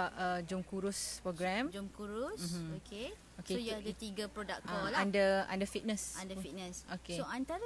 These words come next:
Speaker 2: tiga-tiga produk ni, yang mana Cik Ila rasa produk yang you boleh bagi free pun? You boleh
Speaker 1: Hmm.
Speaker 2: bagi free?
Speaker 1: Uh, Zumba.
Speaker 2: Zumba.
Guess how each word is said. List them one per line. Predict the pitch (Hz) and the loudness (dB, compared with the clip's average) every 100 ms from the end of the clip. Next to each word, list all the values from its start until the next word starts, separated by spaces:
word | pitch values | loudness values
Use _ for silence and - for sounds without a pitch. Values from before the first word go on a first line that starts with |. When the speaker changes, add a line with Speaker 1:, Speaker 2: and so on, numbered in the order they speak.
| - | -2
Speaker 2:
tiga-tiga | 302 262 269 247 | -4 -4 -4 -4
produk | 247 254 226 202 | 0 0 0 -2
ni, | 180 160 | -6 -6
yang | 190 240 | -4 -2
mana | 311 370 | -2 -2
Cik | 330 254 | -4 -4
Ila | 262 262 | -2 0
rasa | 254 262 311 311 330 - - - - - | 0 -2 -4 -2 -4 -8 -18 -18 -18 -12
produk | - 277 302 | -6 0 0
yang | 254 294 | 0 0
you | 285 | 0
boleh | 277 294 | 0 -2
bagi | 320 320 | -2 0
free | - 381 320 | -2 0 0
pun? | 240 202 165 156 - - - | 0 -2 -4 -8 -14 -18 -6
You | 202 208 | 2 4
boleh | 202 | 4
Speaker 1:
Hmm. | 202 | 4
Speaker 2:
bagi | 196 | 2
free? | 190 - 302 196 151 160 - - - - | 2 0 0 -2 -6 -12 -18 -18 -18 -8
Speaker 1:
Uh, | 180 190 185 185 | 0 2 4 2
Zumba. | 180 214 254 415 - - - - | 2 2 4 2 -2 -16 -16 -10
Speaker 2:
Zumba. | 190 220 233 185 | -4 0 0 0